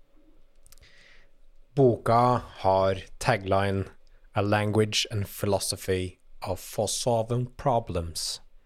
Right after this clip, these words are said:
Det går ikke an å s-, lese engelsk uten tullengelsk, for da ser folk gjennom min usikkerhet.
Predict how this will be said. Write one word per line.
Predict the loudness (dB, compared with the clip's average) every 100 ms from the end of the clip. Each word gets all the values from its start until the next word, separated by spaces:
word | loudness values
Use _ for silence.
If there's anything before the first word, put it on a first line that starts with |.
| -20 -14
Det | -6
går | -4
ikke | -2
an | -2
å | -2
s-, | -4
lese | -4 -2 -2
engelsk | -4 -6 -6 -8
uten | -8 -10 -4
tullengelsk, | -2 -2 -2 -4 -4 -8
for | -6
da | -2 -4 -6 -20 -20 -20 -20 -10
ser | -2 -2
folk | 0 -2 -2
gjennom | -4 -4
min | -4 -4
usikkerhet. | -6 -8 -12 -14 -16